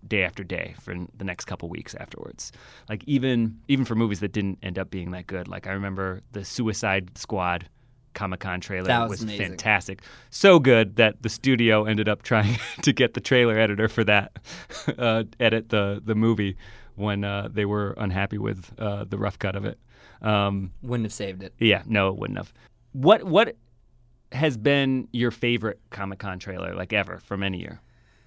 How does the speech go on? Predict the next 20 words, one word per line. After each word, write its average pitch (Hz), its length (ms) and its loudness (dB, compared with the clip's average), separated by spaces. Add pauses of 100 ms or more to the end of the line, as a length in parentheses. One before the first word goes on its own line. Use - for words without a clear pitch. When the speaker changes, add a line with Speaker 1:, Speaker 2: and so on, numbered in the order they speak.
(520)
Speaker 2:
So 160 180 2
mine 156 280 4
is 180 100 0
a 156 40 0
little 135 200 4
weird 104 380 -6 (540)
because 117 640 2
it's 117 200 -4
not 131 480 0
as 120 240 -2
much 113 380 -2
of 104 560 -6 (380)
a 113 100 -8
full-on 117 840 0
trailer 117 680 -2 (220)
as 110 160 0
it 110 80 2
is 101 140 0
a 98 40 -4
moment. 98 640 -6